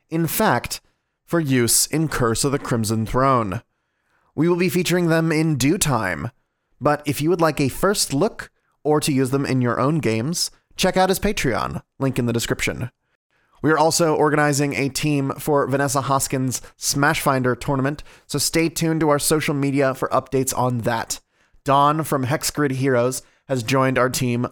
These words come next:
along with our good friend Artemis from my personal Iron Gods game. For more on that, check us out on Twitter, at To Have and To Roll. We are also posting backstory write-ups for the party over on Tumblr, to have and to roll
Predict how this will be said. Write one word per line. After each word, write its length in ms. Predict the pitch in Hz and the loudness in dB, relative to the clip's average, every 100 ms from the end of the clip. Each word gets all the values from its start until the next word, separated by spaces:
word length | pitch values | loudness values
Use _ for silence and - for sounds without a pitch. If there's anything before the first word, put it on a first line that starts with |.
| - | -2
along 320 | 135 131 135 | 0 0 0
with 160 | 131 - | -4 -6
our 160 | - 135 | -2 -2
good 320 | 113 160 175 | 0 -2 -2
friend 320 | - 135 131 - | 0 0 0 -4
Artemis 480 | 123 120 104 101 - - _ | -4 -2 -2 -2 -4 -8 _
from 240 | _ 139 131 | _ -4 0
my 160 | 139 | 0
personal 720 | 139 - 170 143 120 113 110 _ _ - | -2 -2 -4 -2 -2 -2 -2 _ _ -4
Iron 220 | 127 113 | -2 -2
Gods 300 | 107 98 123 | -2 -4 -4
game. 380 | 98 73 - 120 _ _ _ _ _ | -6 -8 -10 -14 _ _ _ _ _
For 100 | - | -2
more 200 | 156 165 | 2 4
on 160 | 170 151 | 4 4
that, 300 | 147 160 - _ _ _ | 2 0 -6 _ _ _
check 220 | - 156 | -2 0
us 120 | 151 | 2
out 180 | 151 147 | 2 2
on 180 | 131 127 | 2 0
Twitter, 480 | - - 131 151 190 _ _ | -2 0 2 0 -4 _ _
at 220 | 139 139 - | 0 0 0
To 120 | 131 | -2
Have 180 | 120 127 | 0 0
and 100 | 123 | -2
To 100 | 120 | -2
Roll. 420 | 113 117 180 - _ _ _ _ | 0 2 0 -8 _ _ _ _
We 140 | - 156 | 0 2
are 60 | |
also 260 | 147 151 160 | 4 2 0
posting 440 | 147 147 147 135 | 0 0 0 0
backstory 540 | 113 127 - 143 135 123 | 2 0 0 0 0 2
write-ups 340 | 127 131 - | 4 2 0
for 120 | - | -4
the 60 | 123 | -4
party 360 | - 123 131 | 0 0 2
over 220 | 107 123 123 | 0 0 0
on 160 | 117 | -2
Tumblr, 540 | - 143 139 135 156 185 _ _ _ | -4 -2 0 0 0 -4 _ _ _
to 100 | 143 | 0
have 180 | 127 123 | 2 2
and 80 | 117 | 0
to 80 | |
roll 400 | 120 117 117 117 | 0 2 2 0